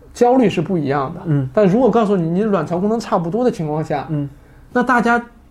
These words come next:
Speaker 1: 面对生育这个选择，那可能大家的抉择又会发生改变。
Speaker 2: 嗯，嗯，嗯。
Speaker 1: 对不对？所以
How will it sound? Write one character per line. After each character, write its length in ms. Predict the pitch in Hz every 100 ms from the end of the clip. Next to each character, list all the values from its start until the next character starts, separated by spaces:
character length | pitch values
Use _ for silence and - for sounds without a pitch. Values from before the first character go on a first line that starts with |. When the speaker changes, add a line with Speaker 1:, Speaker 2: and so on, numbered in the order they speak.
| -
Speaker 1:
面 240 | 277 285 226
对 120 | 208
生 200 | 226 240
育 40 |
这 80 | 226
个 80 | 226
选 260 | - 143
择， 180 | 160 202 202 - - - -
那 200 | 226 226
可 160 | 220 185
能 180 | 233 - -
大 100 | 214
家 60 |
的 80 | 220
抉 180 | - 185
择 140 | 202 214
又 140 | 262
会 120 | 170
发 160 | 135 139
生 140 | 139
改 140 | 127 143
变。 180 | 139 - -
Speaker 2:
嗯， 200 | 160 147
嗯， 200 | 147 139 127
嗯。 200 | 139 135
Speaker 1:
对 100 | 220
不 120 | 185
对？ 180 | 165 147
所 140 | 139 247
以 180 | 208